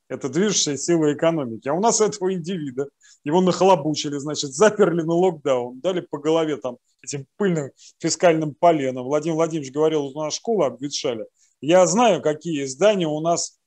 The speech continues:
а, сияют всеми огнями, так сказать, облицованными всеми видами дорогих отделочных материалов. Это отделение Пенсионного фонда России и налоговой инспекции.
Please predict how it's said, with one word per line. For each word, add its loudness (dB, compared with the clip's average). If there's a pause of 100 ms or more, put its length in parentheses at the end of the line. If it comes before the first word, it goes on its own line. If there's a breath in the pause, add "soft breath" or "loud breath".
(220)
а, 0
сияют 0
всеми -4
огнями, -2
так -12
сказать, -10
облицованными -4
всеми -10
видами -8
дорогих -8 (360)
отделочных -6
материалов. -4
Это -8 (140)
отделение 0
Пенсионного -6
фонда -8
России -6
и -10
налоговой -6
инспекции. -16